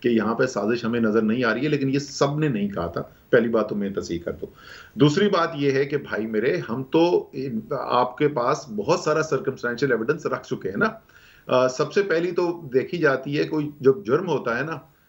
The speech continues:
अ, अगर आपने कत्ल का मुकदमा करना है तो सबसे पहले तो ये पूछते हैं कि ये बताओ लाश कहीं नजर आ रही है, तो यहाँ लाश तो नजर आ रही है, तो पहला तो सवाल का जवाब मिल गया।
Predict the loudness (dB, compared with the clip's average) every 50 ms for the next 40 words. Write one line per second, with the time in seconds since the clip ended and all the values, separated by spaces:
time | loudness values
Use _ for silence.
0 | _ -4 0 2 2 4 2 2 0 -2 0 2 2 2 2 2 2 0 0 -2
1 | -2 -2 -2 -2 0 0 2 2 2 2 2 2 0 0 2 2 2 2 2 0
2 | 0 2 0 0 0 0 0 0 -2 -4 -4 -2 -2 0 0 2 0 0 0 0
3 | 0 0 0 0 0 -4 -6 -6 -2 0 0 0 0 0 2 4 4 4 4 4
4 | 2 2 2 2 2 0 0 0 0 -2 -2 0 0 0 2 2 2 0 0 -2
5 | -4 -4 -6 -6 -8 -10 _ _ _ _ _ 0 2 2 4 4 2 2 2 2
6 | 0 0 -2 -2 -2 -2 -2 0 2 2 0 0 -2 -4 -8 -10 -12 -14 -10 -8
7 | -8 -8 -2 2 2 4 4 4 2 0 -2 -4 -6 -6 -6 -4 -2 -2 -2 0
8 | 0 0 0 0 0 0 0 -2 -4 -6 -10 -12 -14 -14